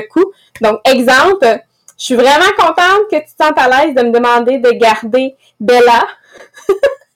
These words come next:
Ça signi-, signifie beaucoup de savoir parce que, que tu me ferais confiance avec ton chien parce que je sais à quel point tu l'aimes, mais ça sera pas possible pour moi. Donc, euh, vraiment d'y aller avec un compliment. <laughs>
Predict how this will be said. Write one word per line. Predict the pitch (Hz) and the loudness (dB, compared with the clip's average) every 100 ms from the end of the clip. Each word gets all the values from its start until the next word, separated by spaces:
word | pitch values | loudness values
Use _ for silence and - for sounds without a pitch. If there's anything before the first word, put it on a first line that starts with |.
| 539 554 - - - 659 539 - | -6 -4 -10 -12 -8 -4 -4 -2
Ça | 262 | -2
signi-, | 277 381 359 320 339 | -2 0 0 0 -4
signifie | - 403 415 440 320 | 0 2 2 0 0
beaucoup | 370 392 392 415 | 0 0 0 2
de | 539 554 285 | 2 2 -2
savoir | 269 320 320 | 0 -2 -2
parce | 262 | -6
que, | 277 277 - _ _ _ 285 | -4 -4 -6 _ _ _ -6
que | 262 | -6
tu | 269 | -4
me | 277 | -6
ferais | 269 285 285 | -2 -2 -2
confiance | 285 254 247 262 302 302 | -2 -2 -2 -2 -2 -2
avec | 240 240 233 | -2 -2 -2
ton | 226 214 | -4 -6
chien | 254 302 | -6 -4
parce | 247 | -2
que | 220 | -2
je | |
sais | 208 302 | -2 -2
à | 262 | 0
quel | 262 254 240 | 0 -2 -2
point | - 302 330 339 - _ - | -4 0 0 -2 -8 _ -6
tu | 285 | -2
l'aimes, | 262 262 285 302 370 254 208 - _ _ | 0 2 2 2 2 0 -2 -8 _ _
mais | 240 269 311 359 | 0 2 2 2
ça | 605 | -2
sera | 277 240 | -2 0
pas | 277 | 0
possible | 277 247 - 269 | 0 -2 -2 -2
pour | 247 220 | -2 -2
moi. | 196 - _ _ _ _ _ _ _ _ - | -2 -6 _ _ _ _ _ _ _ _ -8
Donc, | 220 - | -6 -2
euh, | 233 202 | -2 -2
vraiment | 214 226 254 | -2 0 2
d'y | 240 | 2
aller | 254 | 2
avec | 247 240 | 0 0
un | 247 | 0
compliment. | 240 277 269 | 0 -2 -2
<laughs> | 330 | 0